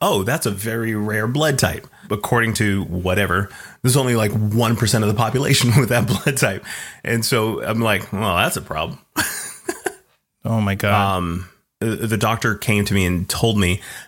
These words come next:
Speaker 1: that we're going to, um, give you a, you know, transfusion of convalescent plasma.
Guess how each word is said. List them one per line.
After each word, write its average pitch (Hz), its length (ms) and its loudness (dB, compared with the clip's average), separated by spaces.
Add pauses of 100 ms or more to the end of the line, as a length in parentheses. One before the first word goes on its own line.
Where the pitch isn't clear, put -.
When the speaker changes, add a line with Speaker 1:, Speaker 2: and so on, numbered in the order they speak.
Speaker 1:
that 95 400 2
we're 107 220 0
going 107 340 2
to, 95 720 2
um, 87 840 0
give 101 180 2
you 90 220 4
a, 87 340 4
you 101 200 2
know, 90 80 2
transfusion 98 560 2
of 87 220 2
convalescent 98 520 2
plasma. 90 460 -2